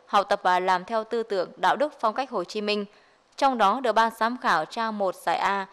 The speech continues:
một giải B và một giải C, nhằm ghi nhận, động viên, tôn vinh và khích lệ tinh thần tập luyện thể thao, phong trào văn hóa văn nghệ của các địa phương trong cụm thi đua.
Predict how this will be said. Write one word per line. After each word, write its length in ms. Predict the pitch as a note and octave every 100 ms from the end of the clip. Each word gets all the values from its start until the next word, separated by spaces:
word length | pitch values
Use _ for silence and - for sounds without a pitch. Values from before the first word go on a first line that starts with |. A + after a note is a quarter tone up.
| - -
một 160 | G#3
giải 200 | F#3+ E3+
B 100 | F3 G#3 G#3 G3 _ _
và 160 | G3 F#3
một 220 | F#3 F3 -
giải 160 | D#3+
C, 120 | E3 - F#3+ F3+ _ _ _ _ _ -
nhằm 240 | A3+ G#3+
ghi 160 | G#3+ C4
nhận, 340 | A#3+ A#3 -
động 220 | G3+ G3
viên, 280 | G3 A#3+ A3 G#3
tôn 180 | - A3+
vinh 200 | G#3 A3+ F#3+
và 120 | G3
khích 200 | G3+ C#4
lệ 180 | C4 F3+
tinh 180 | A#3+ A#3
thần 200 | A#3 F#3+
tập 180 | F3+ F3
luyện 200 | G3 F#3+
thể 180 | A3 E3
thao, 320 | G#3 G#3 G3+ - _ _
phong 200 | B3+ B3
trào 200 | A#3 G3
văn 180 | G3+ A3+
hóa 160 | F#3+
văn 220 | A3+ B3+
nghệ 120 | A3+ F#3+
của 140 | F3+
các 180 | A3+ C#4
địa 120 | A#3
phương 240 | G3 A3+
trong 180 | G#3+ G#3+
cụm 220 | - G3
thi 160 | F3 G#3+
đua. 240 | G#3 G#3